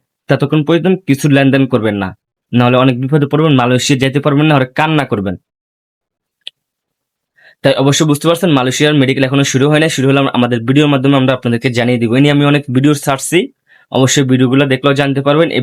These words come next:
ভিডিওটা দেখলেও জানতে পারবেন। আর কিছু না বুঝতে পারলে অবশ্যই ভিডিওর কমেন্টে আমাকে কমেন্ট করবেন। আমি কিন্তু সপ্তাহে প্রবাসীদের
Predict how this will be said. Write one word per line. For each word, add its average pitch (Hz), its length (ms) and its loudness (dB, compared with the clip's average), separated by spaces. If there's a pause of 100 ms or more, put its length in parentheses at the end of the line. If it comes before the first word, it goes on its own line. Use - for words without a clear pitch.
ভিডিওটা 123 260 0
দেখলেও 127 320 -2
জানতে 117 200 -2
পারবেন। 98 300 -4 (420)
আর 123 140 -2
কিছু 135 220 -2
না 143 100 2
বুঝতে 143 280 -4
পারলে 147 180 0
অবশ্যই 127 300 -2
ভিডিওর 139 260 0
কমেন্টে 123 280 0
আমাকে 139 200 -2
কমেন্ট 117 300 -2
করবেন। 95 260 -4 (340)
আমি 127 200 -2
কিন্তু 156 280 -2 (200)
সপ্তাহে 151 480 -2
প্রবাসীদের 143 420 0